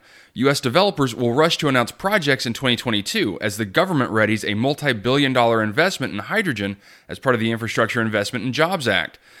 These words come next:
But with actual funding spread over the next five years, construction is likely to lag. Okay, so my take on this is that this is just about a guarantee. I do believe that there will be a lot of projects announced this year,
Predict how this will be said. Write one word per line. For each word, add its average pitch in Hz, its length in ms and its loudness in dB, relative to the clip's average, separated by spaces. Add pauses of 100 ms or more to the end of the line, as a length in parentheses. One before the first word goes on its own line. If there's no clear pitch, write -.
(140)
But 113 100 0
with 120 120 0
actual 127 320 2
funding 160 400 -2
spread 127 240 0
over 113 120 0
the 117 60 -2
next 117 180 -2
five 104 280 0
years, 151 300 0 (100)
construction 147 600 -4
is 110 120 -4
likely 113 360 0
to - 120 -6
lag. 120 460 0 (460)
Okay, 147 160 -2
so 139 160 -2
my 135 120 2
take 208 300 -2
on 135 160 0
this 123 220 -2
is 110 140 -4
that 117 200 2 (100)
this 143 200 -2
is 139 100 0
just 147 240 2
about 127 180 2
a 110 60 0
guarantee. 104 720 0 (340)
I 139 80 2
do 180 160 -2
believe 165 260 2
that 127 140 0
there 135 120 4
will 151 220 2
be 151 140 0
a 104 80 0
lot 127 280 0
of 127 120 -4
projects 127 440 -2
announced 135 420 0
this 101 220 -2
year, 85 240 -4